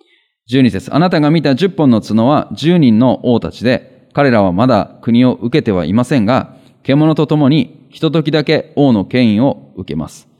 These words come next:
この者どもは心を一つにしており、自分たちの力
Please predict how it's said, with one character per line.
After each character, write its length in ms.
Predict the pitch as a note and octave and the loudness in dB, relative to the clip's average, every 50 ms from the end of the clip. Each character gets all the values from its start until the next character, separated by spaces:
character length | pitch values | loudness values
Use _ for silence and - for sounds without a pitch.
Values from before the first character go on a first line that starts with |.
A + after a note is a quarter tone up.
| _ _ _ _ _ _ | _ _ _ _ _ _
こ 100 | - C3+ | -2 0
の 80 | D3 D3+ | 2 2
者 200 | D#3+ E3 E3+ D3 | 4 2 2 2
ど 80 | D3+ | 2
も 160 | C3 A#2+ B2 | 2 2 2
は 100 | C3 B2 | 2 0
心 340 | - - B2 - D#3+ E3+ D#3+ | 0 -2 -4 -2 0 0 0
を 60 | C3 | 0
一 200 | A2+ - - D#3 | 0 -2 -4 -4
つ 120 | - - C3 | -2 -2 -2
に 100 | A2+ G#2 | -2 -2
し 80 | - | -2
て 100 | - A2 | -4 -2
お 100 | G#2 G2+ | 0 0
り、 260 | A2 B2 A#2 - - - - - - - | 2 0 0 -2 -4 -12 -20 -20 -20 -8
自 140 | - B2+ B2 | -4 -2 0
分 200 | C#3+ D#3 D#3+ B2 | 0 0 0 0
た 100 | B2+ A2+ | -2 -2
ち 120 | - A#2 | -2 0
の 240 | B2+ C#3+ B2+ - - - | 0 0 0 -2 -4 -8
力 540 | - - - B2 A#2 A#2+ A#2+ - - - | -16 -8 -4 -2 0 0 0 -2 -4 -10